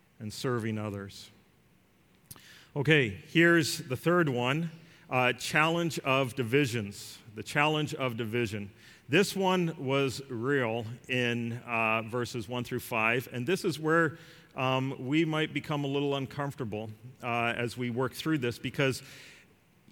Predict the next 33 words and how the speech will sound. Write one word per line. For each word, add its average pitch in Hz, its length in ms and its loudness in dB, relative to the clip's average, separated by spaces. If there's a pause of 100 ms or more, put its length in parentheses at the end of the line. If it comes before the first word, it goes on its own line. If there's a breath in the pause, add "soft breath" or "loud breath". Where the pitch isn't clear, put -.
(160)
could 160 120 2
you 196 100 4
imagine 160 520 4
watching 135 360 0
Paul 135 300 -4
and 117 140 -4
Barnabas 127 420 -4
fight? 127 320 -4 (1500)
You're 143 140 0
sitting 165 360 0
in 160 80 2
the 156 80 0
room 143 380 0
and 117 120 -4
Paul 147 360 0
and 127 120 -4
Barnabas 135 520 0
are 123 100 0
not 131 300 0
agreeing. 127 540 0
And - 880 -10
it's - 220 -4
like, 160 160 2 (640 loud breath)
"Oh, 156 600 -2 (640 soft breath)
this 165 220 2
is 320 160 2
a, 156 80 2
this 143 260 0
is 196 120 -4
a 175 60 0
little 131 380 -2
awkward." 120 480 -4 (1300 soft breath)
Or 165 440 6